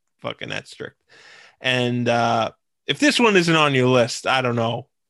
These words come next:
I don't know you, I guess, anymore. But you may be surprised that it's an honorable mention and not in my top, but Jaws is my honorable mention. It is not in my top three. It just falls outside of it.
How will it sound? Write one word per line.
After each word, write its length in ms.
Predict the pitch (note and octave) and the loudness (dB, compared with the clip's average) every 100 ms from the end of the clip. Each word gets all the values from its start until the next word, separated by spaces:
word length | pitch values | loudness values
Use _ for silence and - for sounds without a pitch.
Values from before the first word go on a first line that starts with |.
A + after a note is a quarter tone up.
| _ | _
I 160 | - C#3+ | -2 0
don't 200 | D3+ C3+ | 2 2
know 220 | C3 B2+ | 2 2
you, 220 | A#2+ A#2+ | 0 -2
I 80 | A2+ | -4
guess, 320 | B2 A#2 - | -6 -8 -8
anymore. 480 | A#2 A#2 A2+ A#2 A2+ _ _ _ _ _ _ _ | -8 -6 -6 -8 -10 _ _ _ _ _ _ _
But 180 | A#2+ - _ | -4 -4 _
you 140 | C#3 C#3 | -4 0
may 180 | D#3+ D#3+ | 2 0
be 160 | D#3 | 0
surprised 540 | D3 C#3 D3 C#3+ C#3 C3 | -2 -2 2 2 2 2
that 160 | B2+ | 0
it's 180 | A#2+ - - | 0 -6 -6
an 100 | A#2+ | 0
honorable 340 | C#3+ C#3 B2+ | 2 2 0
mention 380 | A#2+ A#2 A#2 A#2+ | -2 -2 -4 -6
and 100 | A#2 | -4
not 180 | A#2+ A#2+ | -4 -4
in 80 | |
my 140 | A#2+ A#2+ | -4 -8
top, 400 | - A#2 A2+ _ _ - | -6 -8 -8 _ _ -6
but 220 | A2+ - _ _ _ _ _ | -4 -4 _ _ _ _ _
Jaws 680 | C3+ C3+ C3+ A#2+ A2+ A#2+ - _ _ _ _ _ | -4 0 2 2 -2 -6 -14 _ _ _ _ _
is 260 | C3+ A#2+ A#2 | -6 -6 -4
my 240 | A2+ A#2 | -4 -2
honorable 460 | G2 A#2+ A#2+ B2 A#2 | -2 -4 -6 -8 -8
mention. 500 | A2+ A#2 A#2+ A2+ A#2 _ | -8 -10 -10 -12 -14 _
It 100 | - | -18
is 140 | A2+ A#2 | -16 -8
not 320 | A#2 C3+ - | -4 -4 -4
in 100 | - | -10
my 160 | A#2+ A#2 | -10 -10
top 340 | - A2+ A2+ | -8 -10 -10
three. 500 | - A2 A2 A2+ - _ | -12 -10 -10 -12 -18 _
It 140 | _ _ _ _ | _ _ _ _
just 380 | - F3 F3+ - | -6 -2 -2 -4
falls 500 | - C3 B2 A#2+ - | -4 -2 0 -2 -6
outside 540 | - A#2 - A#2 A2+ | -4 -4 -4 -4 -4
of 100 | A#2 B2 | -6 -8
it. 180 | G#2+ | -10